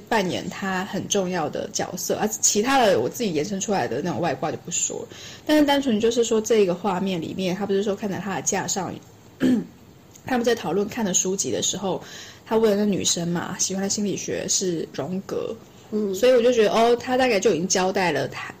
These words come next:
Speaker 1: 他所喜-，他所的，呃，认知的那个世界观，或者是他可能跟神秘学有一些关联性。然后再来是他所翻出来的书是一，一个梵文的，然后是表达就是说后来就是他成为了死神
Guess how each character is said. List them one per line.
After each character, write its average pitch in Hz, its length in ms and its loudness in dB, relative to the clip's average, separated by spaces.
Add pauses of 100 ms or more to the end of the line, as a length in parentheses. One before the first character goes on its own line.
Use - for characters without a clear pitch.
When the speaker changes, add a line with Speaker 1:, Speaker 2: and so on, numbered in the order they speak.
(100)
Speaker 1:
他 208 240 -2
所 226 220 -2
喜-， - 220 0 (100)
他 240 180 -2
所 175 240 2
的， - 260 -4 (420)
呃， 165 120 -2
认 220 220 4
知 185 180 0
的 175 120 0
那 180 120 -2
个 - 160 -2
世 - 220 0
界 156 320 0
观， 76 180 -2 (140)
或 208 100 2
者 165 160 -2
是 - 120 -2
他 196 100 0
可 196 160 -4
能 127 80 -2
跟 196 160 0
神 160 240 0
秘 240 160 2
学 - 220 -2
有 - 140 -2
一 185 40 -2
些 180 140 -2
关 175 220 -2
联 175 220 -4
性。 - 220 -2 (680)
然 226 120 0
后 302 100 2
再 302 140 2
来 202 120 4
是 233 200 2
他 233 260 -2
所 - 260 -2 (120)
翻 202 280 0
出 214 200 -2
来 170 120 -2
的 143 120 -2
书 175 280 -2
是 202 140 0
一， 190 140 2 (180)
一 - 60 -8
个 185 120 -2
梵 180 400 -4
文 - 140 -6 (120)
的， - 280 -6 (300)
然 185 120 -8
后 208 160 0
是 196 460 0 (160)
表 156 160 0
达 160 220 -2
就 170 100 -2
是 190 100 -2
说 175 220 -2
后 190 160 -2
来 139 180 -2
就 190 140 -6
是 180 160 -2
他 180 160 -4
成 170 220 -4
为 143 120 -4
了 90 280 -4 (180)
死 - 320 -6
神 - 180 0